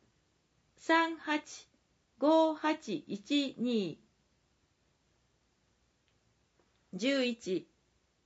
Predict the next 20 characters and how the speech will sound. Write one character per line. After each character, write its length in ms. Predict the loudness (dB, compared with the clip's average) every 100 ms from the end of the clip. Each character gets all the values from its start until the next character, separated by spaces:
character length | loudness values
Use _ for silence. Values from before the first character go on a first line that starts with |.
| _ _ _
都 140 | -2 2
市 240 | 2 2
計 300 | 4 4 4
画 360 | 2 2 2 0
審 420 | 4 4 2 0
議 220 | 0 2
会 440 | 4 4 2 -4 0
委 420 | 4 4 4 2
員。 320 | 0 -4 -10 -14 _ _ _ _ _ _ _ _ _ _ _ _ _ _ _ _ _ _ 0
都 160 | 0
市 160 | 0 2
計 240 | 4 4
画 260 | 2 0 2
に 180 | 2 2
関 280 | 2 2
す 160 | 0 0
る 100 | 0
こ 140 | 0
と 160 | 0 2
や、 260 | 2 0